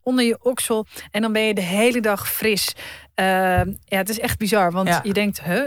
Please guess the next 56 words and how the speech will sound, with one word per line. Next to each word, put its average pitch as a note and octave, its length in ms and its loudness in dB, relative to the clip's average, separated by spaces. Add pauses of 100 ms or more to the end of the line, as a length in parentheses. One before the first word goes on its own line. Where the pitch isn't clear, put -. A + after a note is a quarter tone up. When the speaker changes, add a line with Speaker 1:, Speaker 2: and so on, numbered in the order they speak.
(240)
Speaker 1:
Eh, G3 100 -2
Speaker 2:
Zo G3 260 6
weinig. F#3 440 2
Speaker 1:
Ja, A#3 160 2
en G3+ 100 2
het, G#3+ 180 -2
en B3 140 -2
het A#3+ 140 -2
voelt D#4+ 420 -4
heel, C4 420 2 (400)
het - 140 -6
voelt F4+ 280 0
ook F#3 160 -2
heel E3+ 280 0 (120)
zacht. - 580 -2
Speaker 2:
Ja. F#3+ 300 0
Speaker 1:
En G3 460 -2
daarna G#3+ 580 0
zijn G#3+ 200 -4
je G3+ 80 -2
handen G#3+ 280 2
ook G3+ 160 0
lekker G3 220 -2
heel F3+ 140 0
zacht. F3 280 -2
Dus G#3 100 0
Speaker 2:
Ja. F#3 120 4
Speaker 1:
je - 100 -6
oksels G3 280 -4
zijn F3+ 180 -6
ook F#3+ 180 -2
allemaal G3 180 0
heel F3 180 0
zacht. E3 420 -4
Speaker 2:
Ja. A3+ 100 2 (220)
Speaker 1:
En C4+ 140 4
dat D#4+ 120 4
vond E4 160 2
ik D4+ 80 4
heel F4 240 6
interessant D#4 400 2
om C#4 80 -4
te - 120 -2
lezen. D4 440 2
Het A#3 140 -2
belangrijkste C#4+ 580 2
ingrediënt A#3+ 560 4
van A#3+ 100 0
die G#3 100 2
deo A3+ 400 6
van A3+ 160 0
de G3+ 60 6
Speaker 2:
Ja. G3 60 4
Speaker 1:
Lekker F#3+ 200 0
Company F#3 320 -2
is A#3 260 -2